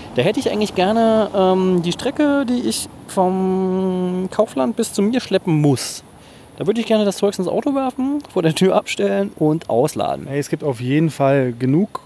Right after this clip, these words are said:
Speaker 2: Gründe, um auch mit dem Auto durch die Stadt zu fahren. Sehe ich total ein. Aber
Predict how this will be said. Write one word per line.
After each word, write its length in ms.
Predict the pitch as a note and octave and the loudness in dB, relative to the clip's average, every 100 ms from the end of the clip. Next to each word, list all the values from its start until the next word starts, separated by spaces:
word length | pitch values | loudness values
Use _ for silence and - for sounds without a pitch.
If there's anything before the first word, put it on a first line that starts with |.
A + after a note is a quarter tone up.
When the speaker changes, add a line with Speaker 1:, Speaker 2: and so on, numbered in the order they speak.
| - | -4
Speaker 2:
Gründe, 520 | D3 D3+ F3+ F3+ F3+ - | 0 2 4 4 2 0
um 180 | D3 D3 | -2 0
auch 140 | C#3 | 0
mit 100 | C#3+ | 0
dem 100 | C#3 | -2
Auto 240 | C#3 C3+ C3+ | -4 -2 -2
durch 140 | C3 | -2
die 80 | C#3 | -4
Stadt 240 | - C3 | -4 -6
zu 80 | D3 | -6
fahren. 300 | - A#2+ A#2 | -8 -4 -2
Sehe 140 | A#2+ | -2
ich 120 | B2+ - | -4 -6
total 420 | - - C#3 D3 | -12 -4 -2 0
ein. 360 | C#3+ C#3 A#2+ A#2 | 0 0 -2 -2
Aber 600 | B2 A#2+ B2 A#2+ A#2+ | -2 0 0 0 -2